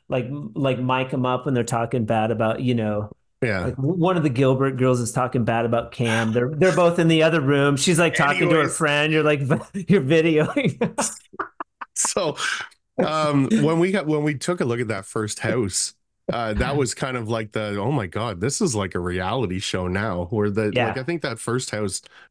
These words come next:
Speaker 2: housed twenty-six people or something. The six of us were gonna live in it.
Speaker 1: Yeah, yeah.
Speaker 2: <sighs> But anyways,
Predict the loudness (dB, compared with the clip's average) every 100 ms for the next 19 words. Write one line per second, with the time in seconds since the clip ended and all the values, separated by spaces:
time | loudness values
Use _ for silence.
0 | -6 -4 -4 -4 -4 -2 -2 -2 -4 -6
1 | -4 -4 0 0 0 -2 -4 -2 0 0
2 | 0 -2 -4 -4 -4 -4 -4 -4 -2 -2
3 | -2 -2 0 0 -2 -8 -8 -2 -2 -2
4 | _ _ _ -6 -4 -2 -6 -8 -10 -4
5 | -4 -4 -8 -10 -12 _ _ -12 -12 -6
6 | -4 -2 -2 -2 -4 -8